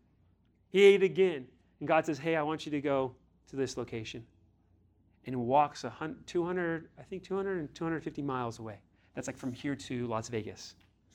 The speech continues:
He walks forty days and forty nights. God gives him time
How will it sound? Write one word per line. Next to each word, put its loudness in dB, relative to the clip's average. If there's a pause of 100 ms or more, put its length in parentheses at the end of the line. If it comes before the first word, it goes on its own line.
(340)
He -4
walks 0
forty -2
days 0
and -8
forty -6
nights. -14 (1200)
God 0
gives -4
him -6
time -6